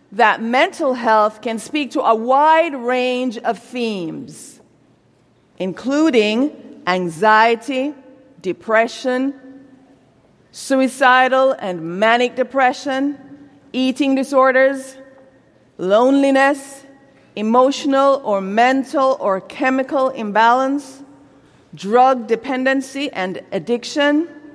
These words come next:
helplessness, hopelessness, personality disorder, and various responses to trauma.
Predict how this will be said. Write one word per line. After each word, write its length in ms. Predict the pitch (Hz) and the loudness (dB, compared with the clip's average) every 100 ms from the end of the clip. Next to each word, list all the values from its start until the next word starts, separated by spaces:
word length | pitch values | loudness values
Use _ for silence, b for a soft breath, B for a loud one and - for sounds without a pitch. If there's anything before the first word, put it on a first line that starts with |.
| b b b b b | b b b b b
helplessness, 920 | - 262 262 285 254 - 233 214 208 | 2 2 2 0 0 0 -2 -2 -2
hopelessness, 840 | - 254 254 277 269 - 247 240 | -2 -2 0 0 0 0 -2 -2
personality 800 | - 262 240 220 208 202 233 240 | -2 -2 -2 0 2 4 2 -2
disorder, 800 | 185 185 - 226 247 254 277 294 B B B B B | -6 -6 -4 0 2 2 0 -2 B B B B B
and 140 | 214 214 | -2 -2
various 760 | 214 320 359 381 381 381 311 | 0 2 4 4 4 2 0
responses 760 | 294 294 - 254 254 226 247 - | -4 -4 2 2 2 -2 -8 -8
to 140 | 247 | -8
trauma. 720 | 233 - 240 226 220 160 143 | -10 -4 2 2 2 -2 -10